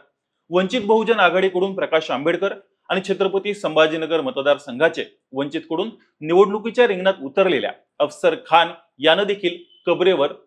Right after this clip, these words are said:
फुलं चढवली होती. त्यामुळे औरंगजेबाची ही कबर महाराष्ट्राच्या राजकारणासाठी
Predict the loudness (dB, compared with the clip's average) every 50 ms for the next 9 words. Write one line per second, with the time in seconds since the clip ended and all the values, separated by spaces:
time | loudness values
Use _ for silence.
0 | _ -6 -2 -2 -2 -2 -2 -4 -4 -4 -6 -8 -10 -10 -14 _ _ _ _ _
1 | _ _ _ _ 2 2 6 8 8 6 6 6 4 2 2 2 2 2 2 2
2 | 0 -2 -2 -6 -8 -8 -8 -6 -4 -2 0 2 2 2 2 0 -6 _ _ _
3 | -8 -6 -2 2 2 2 2 0 -4 -2 0 2 2 4 4 2 2 0 0 0
4 | 0 -2 -4 -6 -8 -10 -10 -14